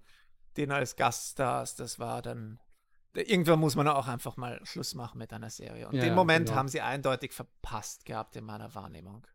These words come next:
Speaker 2: Ja, das ist bei diesen langlebigen Serien eben das größte Problem, dass die auch ihre Qualität dann auch halten.
Speaker 1: Ja, irgendwann ist es auserzählt,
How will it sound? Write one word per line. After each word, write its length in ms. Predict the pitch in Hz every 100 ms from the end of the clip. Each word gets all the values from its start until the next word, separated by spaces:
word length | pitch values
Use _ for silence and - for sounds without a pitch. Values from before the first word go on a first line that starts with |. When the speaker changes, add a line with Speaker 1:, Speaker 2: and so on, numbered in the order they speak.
| - _ _ _ _
Speaker 2:
Ja, 80 | 131
das 180 | 123 127
ist 120 | 143
bei 120 | - 123
diesen 260 | 131 127
langlebigen 1120 | 123 135 139 135 131 127 127 151 135 131 123 120
Serien 460 | 131 131 131 123
eben 180 | 127 123
das 280 | 127 120 -
größte 320 | - 123 -
Problem, 440 | - 147 - 131 120
dass 200 | 117 -
die 120 | 131
auch 140 | 120
ihre 220 | 135 120 120
Qualität 580 | - 131 123 - 131 131
dann 120 | 123
auch 220 | 123 -
halten. 380 | 123 123 117 104 _ _ _ _ _ _ _
Speaker 1:
Ja, 160 | 131 131 143
irgendwann 320 | 143 160 196
ist 100 | 185
es 140 | 165 143
auserzählt, 840 | - 233 - - - - - -